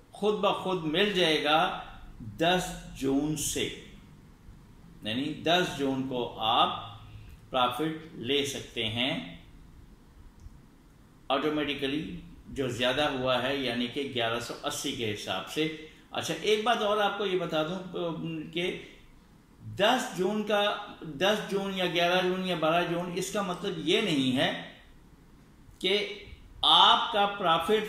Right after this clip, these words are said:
तो ड्यू था, अ,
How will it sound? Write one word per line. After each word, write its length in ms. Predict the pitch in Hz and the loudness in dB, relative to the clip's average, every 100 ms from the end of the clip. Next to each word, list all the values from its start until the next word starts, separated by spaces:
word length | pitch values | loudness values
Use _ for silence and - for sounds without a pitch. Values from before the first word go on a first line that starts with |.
| - | 0
तो 100 | 202 202 202 - - - | 2 2 -2 -10 -18 -10
ड्यू 240 | 139 170 180 | 0 2 4
था, 240 | 175 180 190 - - - - - - - - - - - - - - - - - - - - - - - - | 4 6 6 2 -4 -12 -18 -20 -20 -20 -20 -20 -20 -20 -20 -20 -20 -20 -20 -20 -20 -20 -20 -20 -20 -20 -18
अ, 60 | - | -2